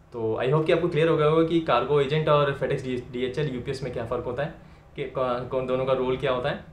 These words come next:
और एडी कोड, एडी कोड का मैं, मैंने आपको बता ही दिया है कि एडी कोड होता है जब भी आपकी शिपमेंट की वैल्यू पच्चीस किलो से ऊप-, अ, शिपमेंट की, अ, जो वैल्यू है वो पच्चीस हज़ार से ऊपर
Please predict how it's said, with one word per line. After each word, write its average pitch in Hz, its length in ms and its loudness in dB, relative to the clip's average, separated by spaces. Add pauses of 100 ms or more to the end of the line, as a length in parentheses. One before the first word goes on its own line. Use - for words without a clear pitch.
(100)
और 131 260 0
एडी 156 180 4
कोड, 180 340 4
एडी 151 200 4
कोड 165 180 4
का 170 80 8
मैं, 165 200 6
मैंने 139 180 4
आपको 139 180 0
बता 135 160 4
ही 151 80 6
दिया 151 140 4
है - 60 2
कि - 220 0
एडी 139 120 2
कोड 160 200 4
होता 151 180 4
है 151 140 4
जब 131 140 0
भी 143 80 0
आपकी 139 220 0
शिपमेंट 139 360 -4
की 143 80 -6
वैल्यू 127 300 -2
पच्चीस - 380 -6
किलो 143 140 0
से 147 100 -2
ऊप-, 127 240 -4
अ, 120 400 0
शिपमेंट 143 400 -4
की, 143 340 -6
अ, 127 100 0
जो 120 120 -2
वैल्यू 123 220 0
है 143 80 4
वो 135 80 0
पच्चीस 131 260 -4
हज़ार 139 180 4
से 151 140 -2
ऊपर 131 440 -2